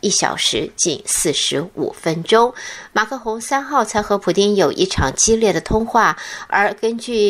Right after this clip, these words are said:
在艾里塞宫的说法，马克宏当时感到乌克兰的最坏情况还没有发生，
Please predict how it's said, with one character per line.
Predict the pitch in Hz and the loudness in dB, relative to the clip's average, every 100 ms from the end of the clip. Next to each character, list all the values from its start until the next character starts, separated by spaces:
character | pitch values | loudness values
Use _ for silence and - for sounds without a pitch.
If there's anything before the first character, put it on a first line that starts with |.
| 190 | 2
在 | 214 190 175 170 165 - - - | 2 4 4 2 0 -4 -20 -6
艾 | - 214 | 0 2
里 | 185 175 160 151 - | 2 2 0 -2 -2
塞 | - - 185 | 0 2 2
宫 | - 240 | 0 0
的 | 214 | 0
说 | 220 226 | 2 2
法， | 226 160 147 - | 2 2 4 2
马 | 180 170 | 2 0
克 | 190 | 0
宏 | 175 165 | -6 -2
当 | 190 190 | 0 2
时 | - 160 | 2 0
感 | 170 - | 0 0
到 | 151 | 0
乌 | 139 | 0
克 | 185 - | -2 -2
兰 | 175 143 165 | -2 -2 -2
的 | 175 - - - | -2 -2 -16 -4
最 | - 339 | 2 2
坏 | 233 175 | 4 2
情 | 151 147 | 2 -2
况 | 143 185 - | -2 -4 -2
还 | - 143 | -2 -4
没 | 156 147 | -2 -2
有 | 147 - | -2 -4
发 | - 147 | -2 -2
生， | 160 - 214 226 | 0 4 4 4